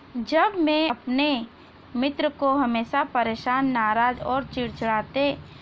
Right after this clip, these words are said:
देखता हूँ, तब इसी किस्से का स्मरण हो जाता है। मैं उसकी, उनकी मिसाल भौंकने वाले कुत्ते से नहीं,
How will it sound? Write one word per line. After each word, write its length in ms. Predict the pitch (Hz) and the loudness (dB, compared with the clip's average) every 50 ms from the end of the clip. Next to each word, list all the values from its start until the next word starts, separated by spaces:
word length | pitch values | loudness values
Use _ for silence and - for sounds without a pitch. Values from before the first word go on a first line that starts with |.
| - - - - 240 | -20 -20 -12 -10 -4
देखता 400 | 208 226 220 - - - 262 277 | -4 -4 -4 -4 -6 -2 0 2
हूँ, 540 | 285 285 262 254 254 269 269 262 - - - - - - | 2 2 2 2 2 2 0 -2 -4 -8 -12 -16 -8 0
तब 240 | 262 269 294 311 294 - - - - - - - - - - - - - - - - - - | 0 2 2 0 -2 -8 -20 -20 -20 -20 -20 -20 -20 -20 -20 -20 -20 -20 -20 -20 -20 -10 -4
इसी 420 | 269 269 254 - - 330 339 359 370 | -4 -4 -4 -4 -4 -2 -2 -2 -2
किस्से 500 | - - 277 247 - - - 269 277 277 | -4 -6 -6 -6 -6 -6 -4 -2 -2 -2
का 380 | 277 - 269 262 277 311 339 349 - - | -2 -2 0 0 0 0 -2 -6 -10 -12
स्मरण 500 | - 247 - - 247 233 226 226 233 262 | -12 -12 -8 -4 -2 -2 0 0 0 0
हो 400 | 269 254 214 240 220 240 285 359 370 - - - - - - - - | 0 -2 -2 -2 0 0 0 -2 -4 -8 -20 -20 -20 -20 -16 -12 -10
जाता 420 | 220 202 254 226 214 208 - 233 | -4 0 0 0 0 0 0 0
है। 360 | 240 247 233 240 226 214 208 - - - - - - - - - - - - | 0 0 -2 -4 -4 -4 -6 -8 -14 -20 -20 -20 -20 -20 -20 -20 -20 -12 -6
मैं 320 | 240 240 262 302 349 392 381 | -2 0 2 2 2 0 -2
उसकी, 640 | - - 262 269 262 - - - - 294 294 277 - - - - | -2 -4 -6 -6 -6 -8 -20 -8 -4 -2 -2 -2 -4 -8 -10 -4
उनकी 580 | 262 262 262 247 - - 320 359 339 269 247 - - - - - - - - - - - - - | 0 0 0 0 -2 -2 0 0 2 0 -2 -6 -12 -20 -20 -20 -20 -20 -20 -20 -20 -20 -12 -6
मिसाल 600 | - 233 254 262 - - 277 269 277 285 269 - - - - | -2 -2 -2 -2 0 2 4 4 4 4 0 -2 -6 -10 -10
भौंकने 640 | 226 214 208 226 220 - - - 233 254 277 302 320 | -4 0 0 0 -2 -4 -10 -6 -4 -2 0 0 0
वाले 360 | 320 294 254 226 233 240 254 | 2 2 0 0 0 -2 -4
कुत्ते 460 | 254 - 254 233 - - - 262 277 277 | -4 -4 -6 -8 -8 -6 -2 -2 -2 -2
से 220 | 277 - 277 262 | -2 -2 -2 -2
नहीं, 460 | 254 240 226 262 247 254 277 285 277 | 0 -2 -2 -2 0 0 0 0 -2